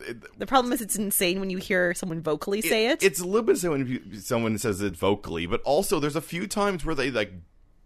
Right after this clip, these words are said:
Speaker 1: don't, like, the, the world they set up doesn't feel like that fits in it. <laughs>
Speaker 2: It's because it's not this world. It's the seventh dimension.
Speaker 1: Yeah.
Speaker 2: The multiverse.
Speaker 1: <sighs> Yeah, they're, uh, they just chose a different path. And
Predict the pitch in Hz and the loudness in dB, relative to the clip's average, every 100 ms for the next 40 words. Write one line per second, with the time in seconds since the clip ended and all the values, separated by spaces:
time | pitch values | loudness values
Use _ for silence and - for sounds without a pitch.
0 | - - 110 147 196 135 117 139 - - | -18 0 2 2 0 -4 -4 -6 -6 -18
1 | - - - - 147 143 262 202 190 190 | -20 -20 -16 -4 0 4 6 8 6 6
2 | 147 135 127 - 139 131 110 113 - - | 4 4 0 0 4 4 6 4 4 2
3 | 117 - 90 80 - - 151 - - - | 2 4 -2 -2 -4 -2 -4 -2 -6 -8
4 | - - - - 180 202 180 175 208 208 | -12 -16 -16 -12 -6 -4 -4 -6 -4 -4
5 | 214 165 160 156 151 156 156 - - - | -2 -2 -2 -2 -2 0 -2 -6 -18 -20
6 | - - - - 311 285 339 262 214 - | -20 -20 -16 -10 -4 2 2 2 -2 -6
7 | 180 151 151 - 165 185 - - - 156 | -4 -2 -2 -4 -4 -4 -8 -14 -12 -12
8 | - 143 76 - - - - _ - - | -12 -14 -18 -20 -20 -20 -20 _ -20 -20
9 | - - - 190 220 220 220 - 165 139 | -20 -20 -12 -2 2 6 4 4 0 0
10 | 131 - - - - - - - - - | -4 2 2 2 -4 -20 -14 -12 -12 -14
11 | - - - - - 82 80 98 104 98 | -16 -20 -20 -20 -12 -6 -6 2 6 6
12 | 95 95 90 - - - - - - 80 | 8 6 4 0 -10 -20 -20 -18 -16 -8
13 | 90 95 101 - - 123 123 110 104 101 | -4 -2 -2 0 6 6 6 2 0 -2
14 | 87 87 85 80 - 90 85 80 82 | -2 -2 -2 -2 -6 -6 -6 -8 -12